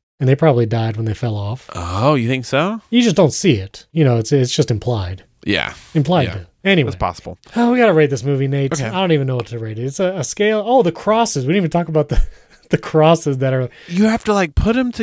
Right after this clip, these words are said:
Speaker 2: together.
Speaker 1: They form a ladder. They form
Speaker 2: You
Speaker 1: a
Speaker 2: did an escape room
Speaker 1: compass.
Speaker 2: recently. If you saw those two crosses, would there be any part of you that goes,
Speaker 1: Yeah.
Speaker 2: "Yeah, put 'em together"? Seemed odd.
Speaker 1: I mean, I would, I would need a hint. I would have raised my hand for a hint in the escape room.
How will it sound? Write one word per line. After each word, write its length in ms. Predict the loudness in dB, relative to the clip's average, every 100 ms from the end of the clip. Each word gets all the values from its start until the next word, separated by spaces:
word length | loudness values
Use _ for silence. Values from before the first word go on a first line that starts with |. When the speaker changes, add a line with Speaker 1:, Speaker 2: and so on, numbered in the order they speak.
| -4 -2 0
Speaker 2:
together. 680 | 0 -2 -2 -2 -2 -4 -4
Speaker 1:
They 100 | -6
form 320 | -4 0 0 0
a 60 |
ladder. 760 | -2 -2 -2 -2 0 0 -2 -4 -4
They 180 | -4 -2
form 240 | 0 2
Speaker 2:
You 200 | 2 0
Speaker 1:
a 40 |
Speaker 2:
did 160 | 0 -2
an 140 | -2
escape 340 | -6 -6 -4 0
room 100 | 0 0
Speaker 1:
compass. 100 | 0
Speaker 2:
recently. 560 | 0 -2 -4 -6 -6 -6
If 160 | -6
you 140 | -6 -4
saw 240 | 2 2
those 300 | 4 2 0
two 280 | -6 -2 -2
crosses, 840 | 2 2 4 2 -6 -12 -12 -16 -8
would 180 | -6 0
there 180 | 0
be 200 | 0 -4 -2
any 200 | -2 -2
part 280 | 0 0 0
of 80 |
you 100 | 0
that 120 | -2 0
goes, 320 | 0 2 0
Speaker 1:
Yeah. 200 | -4 -4
Speaker 2:
"Yeah, 280 | -4 -4 -4 -4
put 140 | -2
'em 120 | -2
together"? 500 | -2 0 0 -2 -6 -14
Seemed 280 | -6 -2 2
odd. 280 | 4 4 0 -8
Speaker 1:
I 180 | -8 -6
mean, 680 | -2 -2 -2 -2 -4 -8 -12 _ -4
I 120 | 0
would, 240 | 2 0
I 140 | 2 2
would 120 | 4
need 140 | 0
a 40 | -2
hint. 320 | -6 -8 -2
I 100 | 2
would 80 | 4
have 80 | 6
raised 200 | 4 2
my 100 | -2
hand 220 | -4 -4
for 100 | -4
a 40 |
hint 220 | -4 -4
in 80 | -4
the 80 | -4
escape 380 | -4 -2 -2 -4
room. 260 | -8 -8